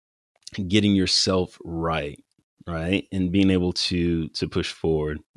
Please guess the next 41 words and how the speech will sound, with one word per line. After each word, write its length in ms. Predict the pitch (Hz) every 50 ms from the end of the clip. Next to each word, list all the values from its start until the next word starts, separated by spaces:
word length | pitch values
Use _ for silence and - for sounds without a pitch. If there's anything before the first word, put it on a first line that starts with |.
| - 85
uh, 200 | 85 85 85 80
and 160 | - 95 92
sorry, 200 | - - 107 98
I'm 80 | 98 98
gonna 160 | 98 104 101
dive 240 | 90 104 95 98 101
a 40 | 90
little 140 | 92 98 92
bit 160 | 90 90 82
deeper 260 | 95 92 82 - 92
into 200 | 92 87 - -
this 100 | 90 87
before 240 | - - - 101 92
we 80 | 87 95
go 120 | 90 92
on 100 | 90 85
to 60 | 82
some 140 | - - 85
of 80 | 85 80
the 80 | 87
other 120 | 87 85 85
ones, 200 | 82 80 76 -
'cause 120 | - -
I 100 | 85 85
just, 260 | 85 80 82 78 - -
I 120 | - 87 85
really 220 | 90 95 92 87
appreciate 440 | 82 - - 87 82 - - 87 82
what 160 | 76 71 67
you're 100 | 80 80
saying 340 | - - 82 80 80 - -
there. 240 | 76 73 147 143 - - - - - - - - - - - - - - _ - - 101 87
Can 140 | - - 113
you 100 | 110 110
share 220 | - - - 113 101
some 180 | - - 107
of 160 | 101 92 85
the 80 | 82 82
things 520 | - - 98 92 92 90 87 87 82 -
that 300 | - 85 82 80 80 -
perhaps, 580 | - - 82 82 80 78 78 - - - - -